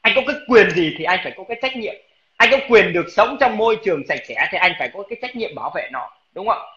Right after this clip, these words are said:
Anh mong muốn có một cái xã hội Việt Nam này tốt đẹp thì anh phải tham gia giám sát vào điều, ờ, bốn và điều tám hiến pháp. Anh phải thực thi-, hiện được điều hai mươi tám hiến pháp. Anh phải thực hiện tốt tất cả những cái điều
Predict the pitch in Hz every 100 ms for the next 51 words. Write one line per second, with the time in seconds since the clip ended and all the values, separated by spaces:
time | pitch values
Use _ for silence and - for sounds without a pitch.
0 | _ _ - 240 247 240 233 240 269 285
1 | 277 240 208 226 190 196 175 156 175 190
2 | 190 170 - 302 233 180 147 - 151 180
3 | 175 - 110 117 - _ 180 175 170 160
4 | 160 180 196 208 214 - _ _ _ -
5 | 151 131 - - _ 208 160 139 123 117
6 | - - 131 127 127 160 196 285 190 139
7 | 120 123 196 202 208 208 - _ - -
8 | 226 226 240 196 - 233 208 - 220 220
9 | 220 196 - 196 156 175 196 196 185 190
10 | 220 214 226 220 - _ - 247 233 226
11 | - 214 - - 330 - - 440 - 113
12 | 175 170 180 190 147